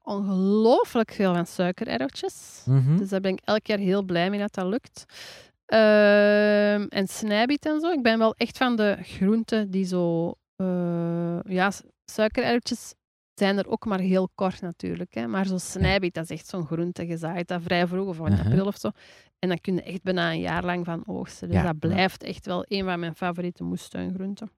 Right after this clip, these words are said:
Speaker 2: Ik krijg altijd, als ik in mijn moestuin ben, en dan, eh, ik, ik heb dan al, natuurlijk altijd heel veel buren.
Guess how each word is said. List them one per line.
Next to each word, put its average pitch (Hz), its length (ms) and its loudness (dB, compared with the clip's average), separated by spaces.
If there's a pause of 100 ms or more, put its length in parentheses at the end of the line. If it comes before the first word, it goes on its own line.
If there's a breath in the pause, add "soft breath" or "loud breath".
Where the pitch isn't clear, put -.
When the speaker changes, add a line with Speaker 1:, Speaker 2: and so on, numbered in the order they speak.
(120)
Speaker 2:
Ik 127 100 -4
krijg 131 220 6 (100)
altijd, 185 420 4
als 117 140 0
ik 120 60 -6
in 110 100 4
mijn 95 140 6
moestuin 143 360 4
ben, 139 360 4
en - 280 2
dan, 80 260 0
eh, 78 320 0 (180)
ik, - 340 -10
ik - 140 -8
heb 92 120 0
dan 90 140 0
al, 78 60 2
natuurlijk 92 280 2
altijd 98 200 -2
heel 107 100 2
veel 101 140 -2
buren. 110 440 0